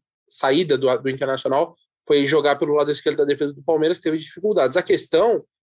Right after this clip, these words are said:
aí eu concordo com vocês, talvez o Abel tivesse que fazer, então, duas trocas. Porque se você coloca, de repente, o Wesley, você vai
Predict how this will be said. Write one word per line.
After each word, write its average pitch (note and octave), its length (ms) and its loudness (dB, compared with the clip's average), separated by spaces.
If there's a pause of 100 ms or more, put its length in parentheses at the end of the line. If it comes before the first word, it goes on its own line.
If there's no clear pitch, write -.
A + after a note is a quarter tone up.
aí B2+ 120 2
eu E3 100 2
concordo D#3+ 340 -4
com C#3+ 120 -8
vocês, F3 580 -2
talvez E3 340 2
o G3 40 2
Abel F3 180 2
tivesse G3 340 -2
que - 80 -20
fazer, F#3 240 -2
então, G#3 240 0
duas G#3+ 280 0
trocas. - 560 -4 (500)
Porque D3+ 580 0 (220)
se - 160 -8
você D3+ 260 0
coloca, F3+ 320 0
de E3+ 140 0
repente, E3 400 -4
o C#3+ 60 0
Wesley, C3+ 400 2
você C3 580 0
vai C#3 180 0